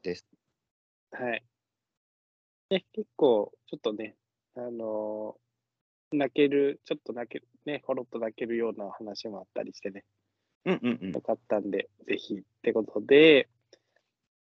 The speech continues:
Speaker 2: じゃあもう最後に行きますけど、
Speaker 1: ほい。
Speaker 2: 最後が、スキップアンドローファーっていうやつで、
Speaker 1: うんうんうん。
Speaker 2: まあ、これが、その主人公が、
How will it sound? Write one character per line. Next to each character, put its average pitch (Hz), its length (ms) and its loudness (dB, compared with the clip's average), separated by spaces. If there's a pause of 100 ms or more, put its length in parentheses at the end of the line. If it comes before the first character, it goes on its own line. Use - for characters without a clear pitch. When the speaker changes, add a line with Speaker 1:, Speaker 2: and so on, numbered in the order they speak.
(320)
Speaker 2:
じ 135 100 -4
ゃ 117 80 -2
あ 113 40 -6
も 117 140 -8
う - 40 -10
最 117 220 2
後 104 100 -2
に 98 100 -8
行 - 60 -20
き - 120 -16
ま 107 100 -10
す - 80 -20
け 117 120 -8
ど、 120 280 -2 (400)
Speaker 1:
ほ 147 80 2
い。 120 100 0 (200)
Speaker 2:
最 190 240 6
後 113 120 -12
が、 120 320 -8 (920)
ス - 60 -20
キ 196 120 -8
ッ 185 40 -14 (160)
プ 170 100 0
ア 139 60 2
ン 120 120 -12
ド 113 60 -10
ロ 117 260 -8
ー - 20 -20
フ 123 80 -12
ァ 113 180 -10
ー - 20 -12
っ - 100 -20
て - 80 -18
い 95 40 -16
う - 20 -18
や 90 120 -20
つ 113 100 -20
で、 196 180 2
Speaker 1:
う 135 40 -2
ん 127 40 -2
う 107 40 -4
ん 98 60 -8
う 98 40 -6
ん。 95 60 -8 (760)
Speaker 2:
ま 170 100 -12
あ、 - 20 -12
こ 175 120 -2
れ 202 160 -2
が、 202 400 -2
そ - 120 -18
の 135 140 -10
主 170 160 -8
人 220 200 -8
公 120 200 -2
が、 120 380 -2